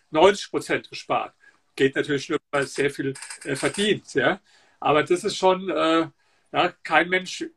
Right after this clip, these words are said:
ist reich geworden, verdient, sondern jeder wird ja nur durch das reich, was er nicht ausgibt, ja. Und, äh, deswegen, äh, also müsst jetzt genau wissen, was mit dem Mehrkontenmodell gemeint war. Aber das Wichtigste, was ich dazu empfehlen kann,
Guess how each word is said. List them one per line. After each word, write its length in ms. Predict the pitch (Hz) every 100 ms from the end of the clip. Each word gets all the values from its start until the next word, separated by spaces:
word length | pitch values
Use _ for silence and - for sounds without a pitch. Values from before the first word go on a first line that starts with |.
| - - -
ist 240 | - -
reich 320 | 143 147 175
geworden, 380 | - 160 156 151 _ _ _ -
verdient, 460 | 143 156 180 185
sondern 200 | 170 143
jeder 220 | 147 160
wird 160 | 160 160
ja 100 | 160
nur 280 | 151 160 160 _ _ _ -
durch 180 | - 143
das 240 | - 151 -
reich, 400 | 143 156 160 156
was 100 | 139
er 100 | 143
nicht 220 | 143 -
ausgibt, 640 | 143 185 - - - _
ja. 180 | 120 131
Und, 220 | 139 139
äh, 300 | - 131 131 - _ _ _ -
deswegen, 680 | 143 - 139 147 151 147 - _ _ _ _ _ _
äh, 400 | - 156 147 143 139 - - - -
also 540 | - 151 160 147 139 135 _ _ _ - _
müsst 240 | 165 170
jetzt 200 | 190 170
genau 280 | 156 151 175
wissen, 160 | 170 -
was 180 | 160 -
mit 120 | 160
dem 100 | 143
Mehrkontenmodell 840 | 151 160 - 170 - 160 156 147
gemeint 400 | 135 135 156 180
war. 80 | 180
Aber 100 | 151
das 220 | 143 -
Wichtigste, 440 | 196 202 - - -
was 160 | 165
ich 80 | 175
dazu 260 | - - 165
empfehlen 440 | 156 - 156 156
kann, 300 | - 156 147